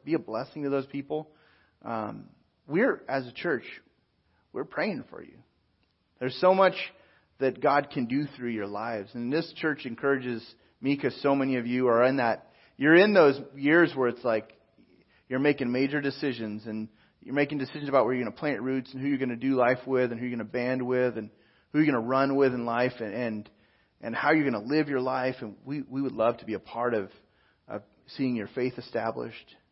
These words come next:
helping you navigate through the cultural uh, chaos. But we're praying for you. And so here's some, here's some next steps to consider. Number one, pray for the future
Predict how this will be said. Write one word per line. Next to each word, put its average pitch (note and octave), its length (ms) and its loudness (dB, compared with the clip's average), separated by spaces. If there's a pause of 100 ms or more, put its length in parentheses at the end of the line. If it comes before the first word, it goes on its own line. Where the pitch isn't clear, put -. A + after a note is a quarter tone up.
(400)
helping B2 280 -4
you A2+ 240 -4 (360)
navigate D#3 840 4
through C3+ 260 -2
the A2+ 120 2
cultural A2 680 -6 (320)
uh, G#2+ 340 -8 (240)
chaos. A2+ 460 2 (1600)
But A#2 80 -14
we're A#2 140 -4
praying A#2 340 -4
for F#2+ 140 -10
you. F#2+ 100 -16 (180)
And B2 140 -20
so G#2 220 -6 (480)
here's G3+ 220 8
some, F3+ 200 2
here's F#3+ 300 4
some D3+ 140 2
next C#3 320 2
steps A#2+ 300 4 (760)
to C#3+ 120 -2
consider. A#2+ 500 0
Number D#3 220 6
one, E3 280 8
pray F3+ 340 8
for F#3 180 0
the C#3 140 2
future D#3 600 -4